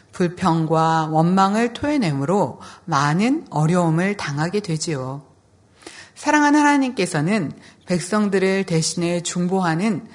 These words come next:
모세 선자의 기도를 들으시고 여러 번 회개의 기회를 주셨습니다. 예를 들어 민수기 이십일 장에 불뱀 사건이 나옵니다.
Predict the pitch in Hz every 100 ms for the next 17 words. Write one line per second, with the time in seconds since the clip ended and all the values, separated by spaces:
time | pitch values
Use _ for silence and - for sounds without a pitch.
0 | - 185 196 220 254 262 262 262 233 202
1 | 202 202 175 160 160 160 165 160 165 165
2 | 127 135 233 - - - _ 156 151 175
3 | 185 147 127 120 123 - _ - 262 254
4 | 233 247 247 175 147 151 160 - 185 180
5 | 208 208 196 131 143 151 - _ _ _
6 | _ _ _ _ 156 156 156 156 185 135
7 | - - - _ 180 202 214 233 208 220
8 | - 170 - 220 233 226 185 135 131 175
9 | 285 - - _ - 190 196 196 220 254
10 | - 226 - 170 170 185 170 139 160 175
11 | 131 123 135